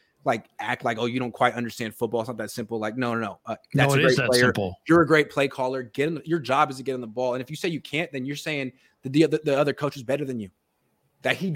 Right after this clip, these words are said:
Speaker 1: dictated.
Speaker 2: sat in meetings where
Speaker 1: Yeah.
Speaker 2: coaches have said five days before the game,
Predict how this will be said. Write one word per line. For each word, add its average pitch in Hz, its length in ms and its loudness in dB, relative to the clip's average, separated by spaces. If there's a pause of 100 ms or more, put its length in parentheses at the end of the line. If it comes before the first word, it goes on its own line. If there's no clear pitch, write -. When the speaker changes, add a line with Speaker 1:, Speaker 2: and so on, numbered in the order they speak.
(100)
Speaker 1:
dictated. 131 320 0
Speaker 2:
sat 262 260 -2
in 180 220 4
meetings 170 580 0
where 143 140 4
Speaker 1:
Yeah. 151 140 6
Speaker 2:
coaches 165 440 2
have 139 160 0
said 151 520 0
five 151 500 0
days 143 260 0
before 135 300 2
the 117 80 2
game, 117 360 0